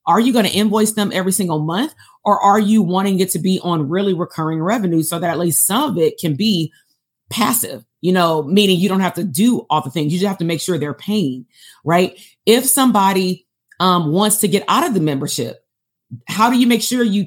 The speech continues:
take them out of the portal? Because kinda like Netflix, you don't get to keep the movies in Netflix just because you wanna stop paying. Like, it's over for you,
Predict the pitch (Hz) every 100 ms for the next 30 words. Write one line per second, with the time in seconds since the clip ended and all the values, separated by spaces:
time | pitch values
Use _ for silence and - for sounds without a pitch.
0 | - - 240 226 208 190 180 185 165 -
1 | 165 165 160 208 - 262 233 202 151 220
2 | - 185 180 - - - _ 180 339 269
3 | 175 - 254 285 208 - 254 - 190 151
4 | 170 330 190 185 - 180 175 - 190 175
5 | 151 196 202 175 180 185 180 160 - 160
6 | - 233 147 139 151 156 196 226 214 -
7 | - -